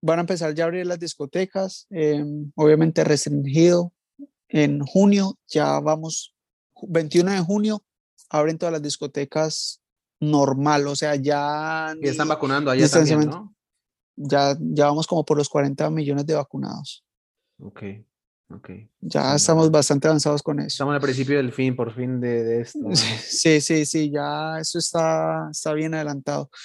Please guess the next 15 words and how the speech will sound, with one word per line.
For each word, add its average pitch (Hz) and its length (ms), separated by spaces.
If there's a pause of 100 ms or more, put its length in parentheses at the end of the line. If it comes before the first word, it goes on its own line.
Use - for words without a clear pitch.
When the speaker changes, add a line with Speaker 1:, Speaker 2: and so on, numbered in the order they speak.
(240)
Speaker 1:
Entonces 190 260
sí, 247 300 (260)
sí, 170 220
voy 160 180
a 170 40
seguir 170 220
como 165 260
D 175 120
J 190 140
porque 170 280
en 151 80
realidad 147 420
eso 143 200
es, - 240
eh, 151 380